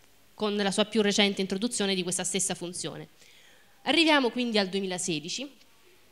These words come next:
e andiamo avanti. Cerchiamo di,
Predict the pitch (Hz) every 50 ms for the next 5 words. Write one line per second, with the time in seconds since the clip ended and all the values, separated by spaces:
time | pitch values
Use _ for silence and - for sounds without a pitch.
0 | _ _ - - - 196 214 202 202 196 185 180 170 147 151 165 - - 233 269
1 | - - - _ _ _ _ _ _ _ _ _ _ - - - - - _ _
2 | - - _ _ _ _ _ _ - - - - - 285 285 - 330 339 320 311
3 | 294 240 254 254 254 247 208